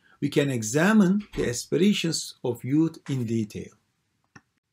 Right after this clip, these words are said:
When we examine why youth want to visit abroad, we have seen that the main reason is traveling and sightseeing in other places, with forty-one point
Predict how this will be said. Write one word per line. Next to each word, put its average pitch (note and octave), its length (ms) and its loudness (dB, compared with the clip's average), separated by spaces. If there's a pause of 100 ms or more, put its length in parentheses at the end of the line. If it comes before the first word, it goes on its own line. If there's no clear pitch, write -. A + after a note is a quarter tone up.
(1200)
When D3+ 260 4
we E3+ 100 8
examine E3+ 640 6
why F3 160 6
youth F#3 520 2 (320)
want F#3+ 320 4
to D3+ 80 6
visit A#2 300 2
abroad, A2+ 480 0
we D3 160 4
have E3+ 180 4
seen G#3 300 6
that C#3 300 2
the C3+ 80 0
main F3 300 6
reason C#3 280 4
is C3 140 0
traveling D3 680 0
and C#3 200 0
sightseeing C#3 720 0 (120)
in C#3 120 4
other C3 260 2
places, B2 540 0
with C#3 200 0 (380)
forty-one D#3 640 2
point C#3 460 -2